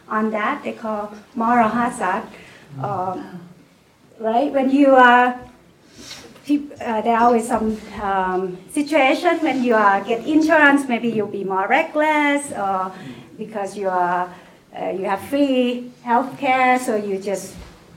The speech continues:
you know, don't care. But, uh, uh, that's probably, it's just psychological, psychology of human being, right? If you feel like you are covered and you might be tend to do something.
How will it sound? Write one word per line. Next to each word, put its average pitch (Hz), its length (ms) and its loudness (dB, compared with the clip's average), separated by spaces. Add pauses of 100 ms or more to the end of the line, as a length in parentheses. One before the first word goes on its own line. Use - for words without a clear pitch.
(140)
you 208 100 -12
know, 185 160 -6
don't 214 260 -4
care. 208 400 -2 (580)
But, 240 320 -4
uh, 240 80 4
uh, 214 500 4 (800)
that's 302 280 2
probably, 254 720 -2
it's 294 120 -6
just 349 180 2
psychological, 226 840 0 (380)
psychology 240 680 -4
of 180 140 -8
human 226 360 -6
being, 196 440 -6
right? 226 320 -8
If 226 80 -16
you 208 140 -6
feel 202 260 -4
like 190 220 -4
you 196 120 -8
are 185 100 -8
covered 208 480 -2
and 190 200 -8
you 190 260 -14
might 202 260 -14
be 196 260 -12
tend 202 220 -8
to 226 80 -10
do 202 120 -10
something. 190 600 -12